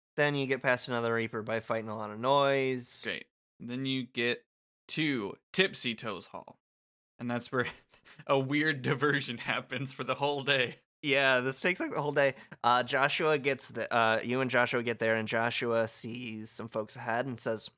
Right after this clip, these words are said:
Speaker 1: "Hmm? Reaper alert."
Speaker 2: And then, uh, so this, there's some characters we're gonna learn their names in a minute. There's a red hoodie Reaper named Tinho, and a black hoodie Reaper named B J, and our old friend Triple Seven.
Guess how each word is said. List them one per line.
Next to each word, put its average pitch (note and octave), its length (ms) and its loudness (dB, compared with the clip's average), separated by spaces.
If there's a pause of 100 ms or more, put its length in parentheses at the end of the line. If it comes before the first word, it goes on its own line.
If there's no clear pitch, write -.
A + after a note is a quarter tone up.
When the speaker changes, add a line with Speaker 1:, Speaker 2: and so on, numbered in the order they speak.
Speaker 1:
"Hmm? D3+ 180 -2 (320)
Reaper C3+ 380 0
alert." G#2+ 340 0 (460)
Speaker 2:
And B2 120 -8
then, B2 140 -4
uh, A#2 560 -4
so D3 600 -4 (580)
this, D#3 200 -2 (100)
there's D#3 200 0
some C#3 160 -4
characters C#3 540 2
we're B2+ 80 0
gonna B2+ 260 2
learn B2+ 240 2
their A#2+ 120 0
names B2 280 2
in A2+ 80 -4
a A2 40 -2
minute. A2+ 400 2
There's A#2 180 -2
a A2+ 80 -2
red C3+ 260 2
hoodie C3+ 300 -4
Reaper A#2+ 320 -4
named A2 320 -2
Tinho, B2 640 0 (560)
and A2 360 2
a G#2+ 120 2
black A#2+ 500 2
hoodie B2 280 -4
Reaper A2+ 360 -6
named G#2 320 -6
B B2 200 -2
J, G#2 580 -4 (380)
and G#2 440 0
our A2 200 2
old F#3 300 2
friend C3 440 0
Triple A#2 340 -2
Seven. F#2+ 560 -4